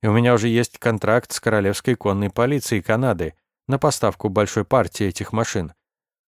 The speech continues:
Думаю, вам не надо объяснять, насколько снегоходы будут полезны на зимних Олимпийских играх.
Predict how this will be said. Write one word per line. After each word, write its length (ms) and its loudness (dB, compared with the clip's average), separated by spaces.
Думаю, 300 4
вам 160 4
не 80 4
надо 240 4
объяснять, 580 0
насколько 440 -2
снегоходы 560 0
будут 340 0
полезны 460 0
на 140 0
зимних 460 -2
Олимпийских 640 -4
играх. 440 -4